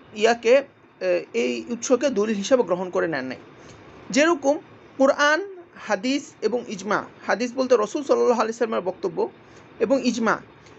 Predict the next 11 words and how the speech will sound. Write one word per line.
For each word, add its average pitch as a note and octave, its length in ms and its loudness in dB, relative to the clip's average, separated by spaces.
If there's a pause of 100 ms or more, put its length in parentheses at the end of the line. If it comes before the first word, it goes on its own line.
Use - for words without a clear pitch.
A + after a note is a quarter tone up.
(160)
এই D#4 240 6
তিনটাকে D#4 520 0 (920)
যত C4+ 320 2 (220)
সমস্ত D#4+ 420 -8
আলেম A#3 340 0 (680)
দলিল C#4 340 2
হিসাবে C4+ 220 2
গ্রহণ G3 260 -4
করে F3+ 220 -4
নিয়েছেন, D3 320 -14 (600)
কিন্তু E4 320 0